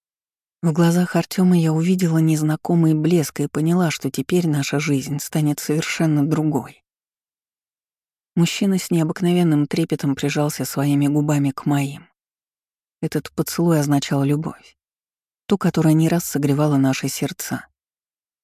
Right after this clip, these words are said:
и ту, которая обжигала порой до боли. Мы оба вдоволь натерпелись и настрадались. Но это был наш путь.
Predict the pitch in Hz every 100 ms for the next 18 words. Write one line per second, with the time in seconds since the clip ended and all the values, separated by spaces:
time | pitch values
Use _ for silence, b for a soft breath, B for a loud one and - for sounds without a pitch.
0 | - 156 170 156 - 143 143 147 151 156
1 | 143 131 139 135 135 139 139 127 143 -
2 | _ _ _ _ _ _ _ _ _ _
3 | _ - 165 180 - 190 175 151 147 156
4 | 175 151 143 147 156 - - 175 143 -
5 | 139 131 - - 139 147 143 - - -
6 | _ _ _ _ _ _ _ _ _ _
7 | - 151 151 151 156 156 156 139 - -
8 | - -